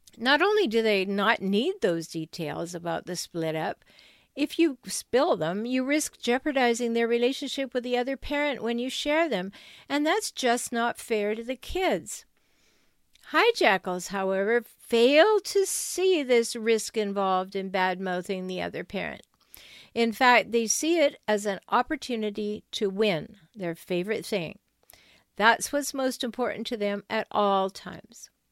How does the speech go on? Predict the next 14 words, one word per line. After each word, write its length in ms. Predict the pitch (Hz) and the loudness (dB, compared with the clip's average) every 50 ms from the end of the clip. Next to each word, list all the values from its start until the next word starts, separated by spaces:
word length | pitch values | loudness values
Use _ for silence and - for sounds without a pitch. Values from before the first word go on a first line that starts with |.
| _ _ _ _ _ _ _ _ _ _ | _ _ _ _ _ _ _ _ _ _
Unfortunately, 1300 | 208 208 202 202 - - - - 349 381 359 - - 247 202 170 151 - - - 147 147 147 156 175 180 - _ _ _ _ _ - | -4 -2 -2 -4 -6 -10 -4 0 0 0 0 0 -2 -4 -4 -4 -4 -6 -6 -6 -4 -4 -4 -6 -8 -12 -16 _ _ _ _ _ -16
they 360 | 208 190 - 208 202 196 190 | -16 -4 -2 0 2 2 2
happily 680 | 196 202 208 240 240 240 240 - 277 294 294 285 277 - _ | 0 -2 0 2 2 2 2 2 0 0 0 -2 -4 -6 _
paint 360 | - - 233 208 202 196 - - - | -6 -4 -4 -2 -2 -4 -6 -6 -4
you 460 | 226 233 277 302 262 220 202 196 - - | -2 0 2 4 4 4 2 2 0 -2
as 220 | 208 214 202 196 | -4 -4 -4 -4
the 100 | 202 208 | -6 -6
villain, 640 | 196 202 233 247 240 240 247 262 285 311 330 330 - _ _ _ | -2 0 2 2 2 0 -2 -4 -6 -10 -14 -16 -18 _ _ _
the 140 | - 151 151 | -10 -8 -8
saboteur, 1200 | 151 - - 170 185 196 202 208 202 _ _ - - - - 220 220 220 220 226 226 226 233 240 233 - _ - - - _ _ _ _ _ _ _ | -6 -4 -2 -2 -2 -2 -2 -6 -8 _ _ -16 -16 -10 -8 -6 -4 -2 -2 -4 -4 -4 -6 -6 -8 -12 _ -20 -20 -20 _ _ _ _ _ _ _
the 160 | - 175 175 170 | -8 -4 -4 -4
useless, 640 | 170 175 208 233 226 - - 247 233 240 233 - - | -2 -2 -2 -2 -4 -4 -4 -2 -2 -2 -2 -4 -4
thoughtless, 600 | - 214 208 214 214 - - 233 226 226 226 220 | -2 0 0 0 -2 -2 -4 -2 -2 -2 -2 -4
selfless, 600 | - - 226 196 214 214 - 233 220 220 - - | -2 0 0 2 2 0 -2 -4 -4 -4 -4 -8